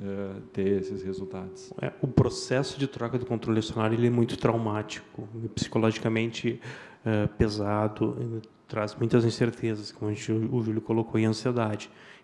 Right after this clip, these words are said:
Speaker 2: Então, ah, no momento que a gente tem essas proximidades com a gestão, tem uma estrutura de trabalho,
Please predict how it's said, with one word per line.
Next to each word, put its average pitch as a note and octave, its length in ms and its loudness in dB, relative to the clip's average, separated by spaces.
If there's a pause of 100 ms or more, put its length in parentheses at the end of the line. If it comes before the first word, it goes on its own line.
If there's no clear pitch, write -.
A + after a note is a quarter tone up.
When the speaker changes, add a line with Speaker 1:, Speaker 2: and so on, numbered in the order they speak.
(140)
Speaker 2:
Então, G#2+ 560 -4
ah, G#2+ 280 -2
no A#2 140 -4
momento A#2 320 0
que - 80 0
a C3 40 4
gente A#2+ 160 -4
tem - 100 -2
essas A#2+ 220 -4
proximidades G#2+ 920 0 (340)
com - 120 -6
a G#2 60 0
gestão, G#2+ 680 0 (300)
tem A2+ 140 0
uma B2 120 0
estrutura A#2+ 440 0
de A#2+ 100 -4
trabalho, G#2 640 -2